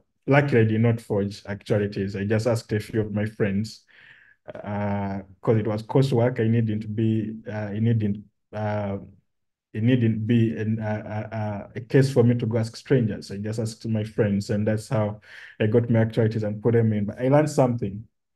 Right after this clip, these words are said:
Journalism is really something that needs courage, passion, 'cause if, if, if, if you don't, you will, you, you will fail from the get-go. You, you will fail from the start, you know, 'cause you have to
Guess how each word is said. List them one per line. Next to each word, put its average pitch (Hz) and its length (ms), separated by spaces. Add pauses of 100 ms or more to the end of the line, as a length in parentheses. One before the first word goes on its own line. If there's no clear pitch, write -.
(380)
Journalism 123 440
is 110 120
really 117 320 (240)
something 120 480
that 110 160
needs 117 260
courage, 98 640 (300)
passion, 113 580 (800)
'cause 113 380
if, 117 180
if, 113 260
if, 117 380
if 117 220
you 127 100
don't, 127 480 (840)
you 113 240
will, 110 280
you, 113 540 (240)
you 127 160
will 139 140
fail 151 400
from 123 300
the 120 100
get-go. 127 400
You, 113 260 (300)
you 127 120
will 131 60
fail 151 220
from 117 240
the 107 100
start, - 500 (920)
you 110 80
know, 139 320
'cause 135 240
you 123 60
have 151 220
to 113 220